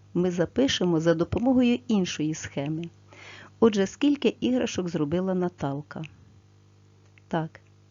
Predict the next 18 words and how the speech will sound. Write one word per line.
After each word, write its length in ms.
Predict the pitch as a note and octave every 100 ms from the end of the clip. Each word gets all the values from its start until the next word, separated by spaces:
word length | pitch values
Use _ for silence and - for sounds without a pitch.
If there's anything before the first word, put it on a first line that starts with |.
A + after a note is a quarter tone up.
| -
дванадцять. 720 | E3 G#3 F3 D#3+ - E3+ - - - -
А 120 | A#3
Тарас? 580 | A#3 F3 E3+ A#3 - - - - - - _ _ _ _ _ _ _ _ _ _ _ _ _ _ - _ -
А 100 | E3
Тарас 460 | - E3 G#3+ C#4+ -
десять. 600 | C#3+ D3 - - - - - - - - - - -
Чи 140 | - G#3
достатньо 640 | C4 B3 B3 G3 - E3+
цих 260 | - F#3 E3
числових 640 | D#3 - E3 E3 E3 D3+
даних, 420 | F3+ B3+ C#4+ F3 - - -
щоб 260 | - D#3+ D#3+
дізнатися, 680 | F3 G3+ A#3 G#3+ G3 G3+
скільки 560 | G3 - A#3 A#3+ - A3+
всього 600 | - - A#3+ A#3 G3 D#3+ - -
іграшок 580 | A3+ C4 B3 G3+ D3+ C#3+
зробили 480 | B2+ C#3 D#3+ G3 G3
діти? 520 | E3+ D3+ - D3